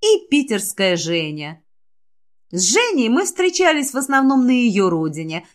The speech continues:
Собираясь в Питер, я всегда ей отписывалась, договаривались один вечер провести вместе. Посплетничать, так сказать, вживую. О моём разводе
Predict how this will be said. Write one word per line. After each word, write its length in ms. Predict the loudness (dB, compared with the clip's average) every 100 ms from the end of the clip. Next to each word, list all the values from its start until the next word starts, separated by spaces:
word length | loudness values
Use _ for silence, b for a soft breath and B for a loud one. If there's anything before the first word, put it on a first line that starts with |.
| _ -4
Собираясь 640 | 0 4 4 4 2 -2
в 40 |
Питер, 380 | 2 2 2 0
я 240 | 2 2 2
всегда 400 | -2 0 2 2
ей 240 | 4 4
отписывалась, 800 | 2 0 0 0 -2 -2 -2 -2
договаривались 720 | 0 4 4 2 -2 -2 -2
один 280 | -2 0 0
вечер 400 | 0 0 0 -6
провести 540 | -4 -2 0 -2 -4 -6
вместе. 720 | -6 -6 -8 -10 -12 -14 -14 _ _ _
Посплетничать, 960 | 2 2 0 2 4 4 0 0 0 0
так 220 | -2 -2
сказать, 560 | -2 -2 0 -2 -4 -8
вживую. 840 | -6 0 0 2 -2 -4 -8 -12 _ _ _ _ _ _ _ _ _ 0
О 140 | 2
моём 360 | 4 2 2 2
разводе 800 | 2 2 0 0 2 -2 -4